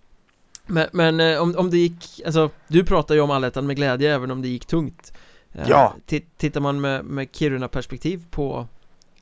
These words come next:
Speaker 1: eh, året som gick, så slutar det ju ändå på en positiv not ändå,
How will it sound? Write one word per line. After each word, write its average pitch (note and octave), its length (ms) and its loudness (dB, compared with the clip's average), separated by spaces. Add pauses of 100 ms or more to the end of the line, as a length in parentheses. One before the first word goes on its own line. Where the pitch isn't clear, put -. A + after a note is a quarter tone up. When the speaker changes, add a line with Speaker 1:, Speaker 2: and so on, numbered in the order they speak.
(200)
Speaker 1:
eh, G3 60 -20 (180)
året C3+ 360 -2
som C3+ 160 -2
gick, C3 260 -6
så C#3+ 140 -8
slutar D3 580 2
det D3+ 60 0
ju G3 140 0
ändå C3+ 500 -2 (1200)
på - 140 -2
en C#3 80 -2
positiv D3 540 -4
not - 600 -8
ändå, D3 400 -2